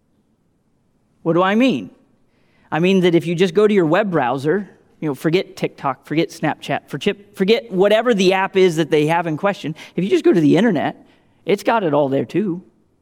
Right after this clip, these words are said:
Which means what? If we're all standing here, or we're sitting here, and we all have a, a phone that connects to the internet, we can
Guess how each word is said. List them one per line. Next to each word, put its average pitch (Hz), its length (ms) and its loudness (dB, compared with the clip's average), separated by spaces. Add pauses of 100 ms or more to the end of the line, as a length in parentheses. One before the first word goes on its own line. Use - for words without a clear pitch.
(680)
Which 170 200 0
means 202 260 2
what? 214 480 0 (200)
If 156 160 -2
we're 190 160 4
all 196 200 4
standing 202 520 0
here, 147 380 -6
or 180 120 2
we're 170 100 2
sitting 185 320 0
here, 143 200 -2
and 160 160 -2
we 151 120 2
all 165 120 2
have 160 180 -4
a, 147 120 0
a - 100 -2
phone 202 300 -2
that 185 160 0
connects 180 320 -4
to 185 100 -4
the 170 140 0
internet, 156 300 2
we 156 120 2
can 180 360 -4